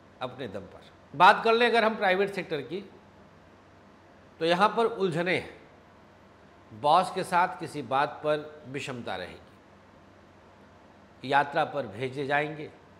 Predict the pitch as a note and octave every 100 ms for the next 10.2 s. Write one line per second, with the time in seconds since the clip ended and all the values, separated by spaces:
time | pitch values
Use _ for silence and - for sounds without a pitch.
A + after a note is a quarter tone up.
0 | - - - C3+ F#3 F#3+ E3+ G3 E3 A2+
1 | G2 F#2 F2+ - - - - - - -
2 | - - - F#3 A3 A3 E3+ D#3+ C#3+ D#3+
3 | D#3 C3 C3 B2+ - - - - - -
4 | - C#3+ - C3+ G#2+ F#2 F#2 F2+ - -
5 | - - - - - - - - - -
6 | - - - - - - - - - -
7 | - D3+ E3+ E3+ D3+ D#3+ D#3 D3 D#3 D3+
8 | D#3 - G#3 F#3 D#3+ D3+ D3+ D#3 D3 B2
9 | C3+ C#3 C3 C3 C3+ B2+ A#2+ A2 G2 G2
10 | G2+ -